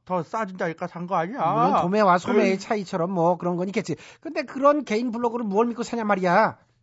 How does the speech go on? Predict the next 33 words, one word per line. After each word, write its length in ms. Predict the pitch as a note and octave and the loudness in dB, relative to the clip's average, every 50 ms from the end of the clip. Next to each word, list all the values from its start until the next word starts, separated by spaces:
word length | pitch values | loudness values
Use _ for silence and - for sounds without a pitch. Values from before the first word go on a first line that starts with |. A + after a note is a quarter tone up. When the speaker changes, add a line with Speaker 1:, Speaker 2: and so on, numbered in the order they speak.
| _ _ _ | _ _ _
Speaker 1:
뭐 100 | D#3+ D#3 | -10 -6
대충 480 | - E3+ D3+ - - F#3 D#3+ C3 A2+ - - _ _ _ _ _ _ _ _ | -6 -6 -4 -2 -2 -2 -2 -4 -6 -10 -16 _ _ _ _ _ _ _ _
블로그에, 600 | - F3+ G3 A3 G#3+ F3+ F3+ D#3+ D3 C3+ G2+ C#2+ - - - | 0 2 4 4 4 2 0 -2 -2 -4 -8 -12 -16 -16 -14
어, 320 | - C3 B2+ A#2+ A#2 A#2 - - - _ _ - | -12 -10 -10 -12 -12 -14 -16 -20 -20 _ _ -2
회원수도 360 | G#3+ A3 A#3+ A#3 - G#3+ E3+ F3 | 0 2 2 2 0 -2 0 0
많고 300 | C#3+ C3 C#3+ - - D#3+ | 2 2 0 0 -4 -4
하면 220 | C#3 C#3 B2+ A2+ | -4 -4 -6 -8
그냥 200 | - - C#3 A#2+ | -8 -8 -8 -6
믿고 220 | A2+ B2+ - D#3+ D3 | -8 -8 -8 -8 -6
사는 200 | D3+ F3 F#3 F3 | -6 -6 -6 -6
거죠 160 | D3+ C3 A#2+ | -6 -8 -8
뭐. 160 | G#2 - G#2+ - _ _ _ _ _ _ _ _ | -10 -12 -14 -16 _ _ _ _ _ _ _ _
그런데 340 | - E3+ F3+ F3+ D3+ B2+ G#2+ - _ _ _ _ _ _ _ - | 0 2 2 4 2 2 -2 -6 _ _ _ _ _ _ _ 2
회원수 420 | - C4+ C#4 B3+ A3+ - G#3 E3 | 4 6 6 4 2 0 -6 -4
그런 220 | - E3 E3+ F3 | -2 0 0 0
거에 100 | D#3+ D#3 C#3+ | 0 -2 -2
속으면 320 | - G3+ G3+ A3 G3 E3 | -4 -4 -4 -4 -2 -2
안 140 | B2+ G#2+ C3 | -4 -4 -4
되는데 720 | D3+ F3+ E3 D3 B2 A#2+ G#2+ G2+ G2+ G#2+ G#2+ G#2 G2+ G#2 A#2+ - _ _ _ _ - | -4 -4 -4 -4 -6 -6 -8 -8 -10 -12 -12 -14 -16 -18 -20 -20 _ _ _ _ -6
그거 180 | - G3+ G3+ | 0 0 0
프로그램만 540 | F3 - A#3 C4+ A#3+ B3 A#3 G#3+ G3 E3 D3+ | 0 0 -2 0 2 2 2 2 2 0 -2
깔면 320 | - F3+ E3+ D#3 C#3 C3 C#3+ | -2 -2 -2 -2 -4 -4 -2
회원수도 380 | G#3 A#3 A#3+ A#3+ - F3 D3 | -2 -2 -2 -4 -6 -8 -10
가짜로 360 | - - C#3 - G#3 G#3+ F#3 | -10 -12 -6 -2 -2 0 0
막 180 | D#3+ C#3 C3 - _ _ _ _ _ _ | -2 -4 -6 -10 _ _ _ _ _ _
올려서 320 | D#3+ F3+ A3 A#3+ G3 F#3+ | 4 4 6 6 4 2
조작할 320 | - - E3+ F#3+ G3 - F3+ | 0 -2 -2 -2 -2 -2 -4
수 120 | - - | -6 -8
있다요. 720 | C#3 A#2 - - E3+ E3 D3+ B2 B2 B2+ D3+ E3 D3+ A#2+ G2 | -10 -10 -8 -6 -4 -4 -4 -4 -6 -6 -8 -6 -6 -8 -6
Speaker 2:
별걸 320 | G#2+ B2+ C3+ C#3 B2 B2+ C3 | -4 -4 -2 -2 -2 -2 -2
다 120 | E3+ E3 | -2 0
하는구만. 420 | E3+ F3+ F#3+ G3+ F#3+ D#3 D3 F3 - _ _ _ _ | -2 -2 -4 -6 -6 -6 -8 -8 -12 _ _ _ _
Speaker 1:
그 100 | - | -18